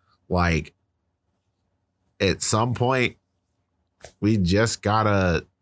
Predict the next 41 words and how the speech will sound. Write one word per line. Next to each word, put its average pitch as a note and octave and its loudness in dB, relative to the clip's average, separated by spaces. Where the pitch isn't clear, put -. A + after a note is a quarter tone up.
call F#2+ 0
spades F#2 0
a D#2+ -2
spade. F2 -2
And F2+ 0
as E2 0
intrinsic F2+ -2
as, F#2 0
like, F2+ -2
the F2 -2
black E2+ -2
church F#2 -2
is E2+ 0
inside E2+ -2
of E2+ -2
our E2 -2
overall E2+ -2
cul-, F#2 -4
culture, G2 -2
we D#2+ -2
kinda F2 0
have E2+ -2
to D2 -10
look E2+ -4
at E2 -6
the - -8
church - -4
too F#2+ 0
and D#2+ -2
be D#2+ -2
like, D2+ -4
"You're F2+ 2
telling F#2+ 0
us - 0
to E2 0
expropriate G2+ 0
members F2+ 2
of F2 0
our E2+ 0
given E2+ 0
group, F2 -2